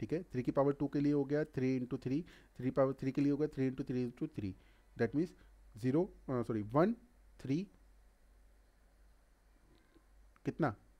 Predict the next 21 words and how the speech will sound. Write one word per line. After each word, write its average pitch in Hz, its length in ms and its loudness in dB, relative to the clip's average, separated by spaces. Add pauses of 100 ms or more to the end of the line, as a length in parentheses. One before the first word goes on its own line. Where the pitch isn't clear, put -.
(240)
नाइन, 147 300 2 (540)
ठीक - 120 -6
है, - 100 -4 (400)
फिर 190 80 4 (140)
ट्वेंटी 123 240 2
सेवन। 165 300 6 (680)
इस 214 160 2
तरह 208 180 6
से 208 120 0
ये 190 100 2
जो 180 120 4
आपका 165 240 4
है 262 180 2
power 143 260 6
of 156 80 0
three 120 200 -2
में 110 120 -2
आता 98 240 -8
है, 143 80 -14 (100)
ठीक 156 100 -2
है। 285 80 -4